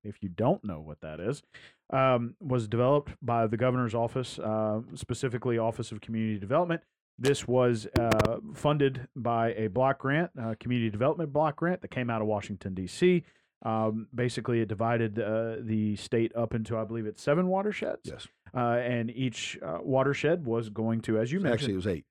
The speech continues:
Speaker 1: eight, eight watersheds, and each watershed was, um, tasked with banding together, which of course is an, an interesting exercise in and of itself,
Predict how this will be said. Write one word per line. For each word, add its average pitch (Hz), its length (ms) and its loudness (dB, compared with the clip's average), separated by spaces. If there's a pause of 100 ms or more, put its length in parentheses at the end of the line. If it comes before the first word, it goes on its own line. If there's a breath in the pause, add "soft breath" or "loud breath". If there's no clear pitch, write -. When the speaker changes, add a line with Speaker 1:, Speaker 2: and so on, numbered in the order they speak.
(160)
Speaker 1:
eight, 160 220 -2 (240)
eight 170 180 4
watersheds, 123 560 2
and 120 180 -6
each 151 280 2
watershed 127 580 4
was, 110 440 2
um, 110 360 0 (460 loud breath)
tasked 135 460 0
with 120 260 2 (420)
banding 156 520 2
together, 147 520 0 (120)
which 110 160 -6
of 110 80 -6
course 110 280 -4
is 92 240 -12 (120)
an, 104 200 -12
an 110 140 -6
interesting 110 560 -6
exercise 117 480 0
in 120 80 0
and 120 100 2
of 113 120 2
itself, 135 340 2